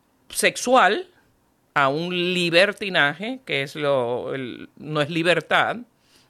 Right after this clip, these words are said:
es lo opuesto a la libertad, que de hecho es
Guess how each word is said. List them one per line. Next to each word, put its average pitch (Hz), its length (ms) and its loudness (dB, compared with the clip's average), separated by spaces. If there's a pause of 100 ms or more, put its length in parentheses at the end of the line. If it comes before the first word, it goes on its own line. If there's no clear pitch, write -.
es 139 140 -8
lo 147 200 4
opuesto 180 420 -4
a 151 40 0
la 127 120 2
libertad, 123 560 -4
que 131 120 -6
de 123 300 0
hecho 151 440 -6 (640)
es 143 800 0